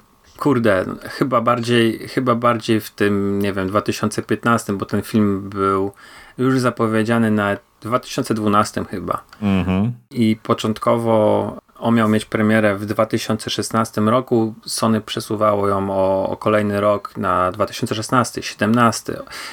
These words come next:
Speaker 1: Później z tego siedemnastego przeskoczyli na dwa tysiące dwudziesty. No, mieliśmy wtedy pandemię, więc przesunęli go na dwa tysiące dwudziesty pierwszy, bo była jakaś tam wstrzymana przez pandemię właśnie produkcja i w końcu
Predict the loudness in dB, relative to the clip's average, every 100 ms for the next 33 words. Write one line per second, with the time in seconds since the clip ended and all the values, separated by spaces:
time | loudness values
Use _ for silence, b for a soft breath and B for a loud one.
0 | B -6 0 2 2 2 -2 -6 -6 -4
1 | -4 -2 0 0 0 0 0 -2 -4 -2
2 | 2 2 2 2 0 -2 -4 -2 0 2
3 | 2 0 0 2 2 2 2 0 0 0
4 | -2 0 0 2 2 2 0 -2 -6 B
5 | B B B -4 0 0 0 0 0 0
6 | 0 0 -4 -4 -4 -2 -2 -2 -4 -2
7 | -2 0 0 -2 B B B B -4 0
8 | 2 0 0 0 0 0 -2 -4 -2 -2
9 | 0 2 0 -2 -4 -2 0 2 2 0
10 | -2 -2 0 0 -2 -2 -2 -2 0 2
11 | 2 -2 -6 -2 -2 0 -2